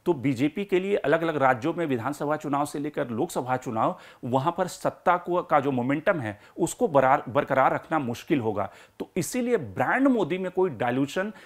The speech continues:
या उसमें कोई, अ, डाइल्यूट होने की संभावना नहीं दिखती। इसलिए प्रधानमंत्री नरेंद्र मोदी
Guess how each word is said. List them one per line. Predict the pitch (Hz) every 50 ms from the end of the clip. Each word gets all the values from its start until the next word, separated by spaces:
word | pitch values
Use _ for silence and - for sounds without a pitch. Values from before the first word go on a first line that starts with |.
| - -
या | 139 139 165
उसमें | 156 127 151 135 - - 185 202 208
कोई, | - 170 165 185 220 226 - - - -
अ, | - 131 131 131 127 127 123 127 123 120 - - - _ -
डाइल्यूट | - 139 143 127 101 131 131 175 202 220 -
होने | - 151 147 156
की | 151 - 170
संभावना | - - 143 131 113 98 110 120 127 139 147
नहीं | 139 123 123 151
दिखती। | 147 160 147 - - 220 240 254 - - - - _ -
इसलिए | - 262 - - 214 214 202 202 208 240 240 - - _ -
प्रधानमंत्री | 151 123 117 110 160 185 175 175 180 - 202
नरेंद्र | 190 147 127 135 139 131
मोदी | 127 139 151 165 190 233 220